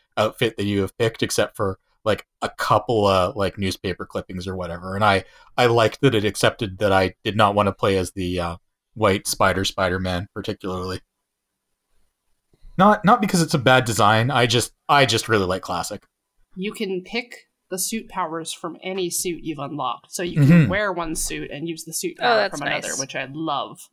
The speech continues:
Speaker 2: But
Speaker 1: Yeah.
Speaker 2: the Punk
Speaker 3: Yeah.
Speaker 2: one, specifically, you do a guitar solo with.
Speaker 1: Yeah.
Speaker 2: It's lovely. Uh, if there were an option to have some sort of, like, gold bracer set up that summons a giant robot, I might be
Speaker 1: <laughs>
Speaker 2: inclined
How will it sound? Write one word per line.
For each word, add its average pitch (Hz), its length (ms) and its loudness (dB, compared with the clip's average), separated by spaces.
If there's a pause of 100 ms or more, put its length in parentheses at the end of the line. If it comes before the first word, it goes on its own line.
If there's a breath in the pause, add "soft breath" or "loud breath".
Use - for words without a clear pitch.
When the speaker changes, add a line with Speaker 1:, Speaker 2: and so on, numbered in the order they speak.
(100)
Speaker 2:
But 180 140 -4
Speaker 1:
Yeah. 214 180 6
Speaker 2:
the 208 60 4
Punk 269 140 -2 (100)
Speaker 3:
Yeah. - 240 0
Speaker 2:
one, 151 180 -6
specifically, 180 540 -6
you 156 100 -10
do - 100 -10
a - 40 -12
guitar 165 480 -6
solo - 520 -8 (100)
with. - 360 -10 (420)
Speaker 1:
Yeah. 90 240 -4
Speaker 2:
It's - 280 -10
lovely. 175 480 -6 (520)
Uh, 143 300 -4
if 349 240 -4
there 233 160 0
were 180 420 -2 (540)
an 185 80 -10
option 180 500 -4
to 170 240 -8
have 160 380 -8
some - 160 -10
sort 160 180 -10
of, 143 100 -14
like, - 220 -12 (120)
gold 147 340 -8
bracer 208 440 -4
set 151 280 -10
up 135 200 -8 (220)
that - 160 -12
summons 151 400 -8
a 160 60 -8
giant 180 380 -8
robot, 226 640 -6 (240)
I 147 200 2
might 208 260 2
be 156 300 -2
Speaker 1:
<laughs> - 0 -
Speaker 2:
inclined 190 440 -2